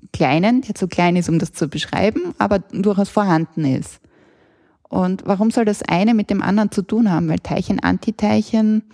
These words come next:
ähm, das sind jetzt ganz andere Konzepte, als dann wirklich eben so, ob irgendwas, äh, sicher ist oder, äh,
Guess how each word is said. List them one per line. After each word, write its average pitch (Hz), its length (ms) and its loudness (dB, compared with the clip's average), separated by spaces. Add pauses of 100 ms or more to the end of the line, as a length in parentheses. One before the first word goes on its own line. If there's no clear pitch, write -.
(600)
ähm, - 460 -10
das 196 240 -2
sind 202 160 4
jetzt 190 200 0
ganz 185 200 0
andere 233 440 2
Konzepte, 240 840 0 (400)
als 190 260 0
dann 190 220 2
wirklich 202 340 -2
eben 196 340 2
so, 190 380 2
ob - 160 -2
irgendwas, 196 460 0 (180)
äh, 185 340 0
sicher 220 440 -2
ist 202 180 0
oder, 185 300 0
äh, - 20 -6